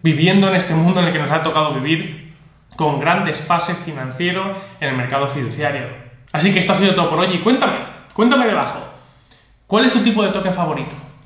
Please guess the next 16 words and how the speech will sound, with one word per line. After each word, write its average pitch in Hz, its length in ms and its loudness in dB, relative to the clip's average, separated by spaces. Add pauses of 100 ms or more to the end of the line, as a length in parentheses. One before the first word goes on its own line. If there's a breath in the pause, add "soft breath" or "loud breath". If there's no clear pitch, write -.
(180)
¿Cuál 202 200 2
es 233 100 0
el 208 100 -4
que 202 100 -2
crees 196 220 2
que - 80 -4
a 185 60 2
día 180 160 -2
de 175 100 -4
hoy 175 60 -4
tiene 175 180 -6
más 170 220 -4
usabilidad 156 680 -4
o - 220 0
cuál 185 280 2
es - 540 -6